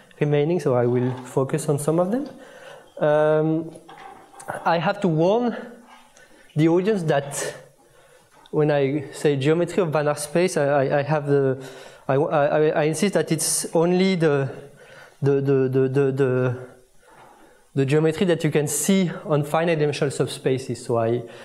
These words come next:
there are many very interesting questions on Banach spaces that are related to, that are much finer than the, the thing that I, I, I, I look. You know, I, I look at Banach spaces with a, I only rem-,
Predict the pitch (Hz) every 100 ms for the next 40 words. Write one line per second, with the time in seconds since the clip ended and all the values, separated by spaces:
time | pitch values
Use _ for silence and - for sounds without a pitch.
0 | - 135 123 151 190 202 156 165 180 170
1 | - - - - - - - _ - -
2 | _ _ _ _ - 160 151 160 - 175
3 | 165 151 - - - 147 - 165 147 147
4 | 135 143 139 - 143 135 175 147 127 135
5 | 139 139 143 160 156 165 131 - - -
6 | - _ _ 143 139 135 175 - - 170
7 | 175 170 151 147 135 135 135 135 165 147
8 | 131 123 123 - - - - 131 139 127
9 | 143 123 120 139 220 - - 135 143 131
10 | 143 151 160 175 202 151 139 170 170 -
11 | 170 185 165 151 139 135 131 - - -
12 | - - - 139 160 175 196 160 165 151
13 | 175 165 - - 165